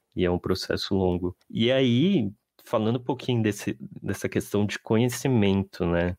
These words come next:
Eu queria entender um pouquinho como, vamos dizer, funciona esse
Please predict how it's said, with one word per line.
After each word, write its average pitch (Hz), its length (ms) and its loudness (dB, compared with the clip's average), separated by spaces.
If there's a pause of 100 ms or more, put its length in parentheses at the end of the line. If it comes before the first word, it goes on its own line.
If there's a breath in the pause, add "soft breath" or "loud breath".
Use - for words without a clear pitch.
(140)
Eu 101 100 0
queria 120 240 0
entender 127 460 0
um 120 80 0
pouquinho 120 840 0 (280)
como, 127 920 4
vamos 98 320 0
dizer, 98 360 4
funciona 104 540 0
esse - 160 -2